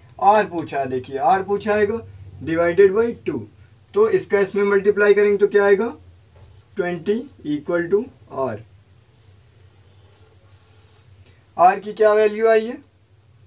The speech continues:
R की value आई है twenty equal to R, या R equal to twenty भी कह सकते हैं हम लोग, ठीक है। R की value निकाल ली हम लोग ने। कैसे निकाली, देखिए सबसे पहले हम लोगों ने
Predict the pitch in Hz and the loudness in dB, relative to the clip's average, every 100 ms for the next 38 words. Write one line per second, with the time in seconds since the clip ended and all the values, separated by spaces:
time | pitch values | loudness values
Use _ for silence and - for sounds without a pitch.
0 | _ _ _ _ _ _ _ - _ _ | _ _ _ _ _ _ _ -20 _ _
1 | 160 190 196 208 180 165 170 170 160 165 | 0 0 0 -4 -2 -2 0 0 0 0
2 | 196 196 165 156 151 214 196 143 127 160 | -2 -4 -6 -6 -8 -8 -6 -8 -2 -2
3 | 165 214 247 - 175 139 - - _ _ | -2 -2 -8 -10 -6 -6 -6 -12 _ _
4 | _ - - - - - - - - 143 | _ -20 -20 -20 -20 -20 -20 -20 -20 -6
5 | 185 175 170 190 185 151 175 170 214 - | -6 -2 2 4 4 2 -6 -4 -8 -6
6 | 165 156 185 170 202 196 147 127 127 107 | -8 -6 -10 -8 -8 -6 -6 -6 -12 -12
7 | 123 117 110 104 - - - - - - | -12 -10 -10 -12 -16 -20 -20 -20 -20 -20
8 | - - - - - - - - - - | -20 -20 -20 -20 -20 -20 -20 -20 -20 -20
9 | - 185 196 233 185 175 185 196 202 202 | -8 -2 -2 0 4 4 4 -2 -2 -2
10 | 202 208 214 214 208 208 202 190 208 202 | 0 0 2 2 2 2 0 -2 -2 -2
11 | 208 208 196 190 208 202 190 196 208 202 | 0 0 -2 -2 -4 -4 -6 -4 -2 -2
12 | 202 202 214 | -2 -2 -2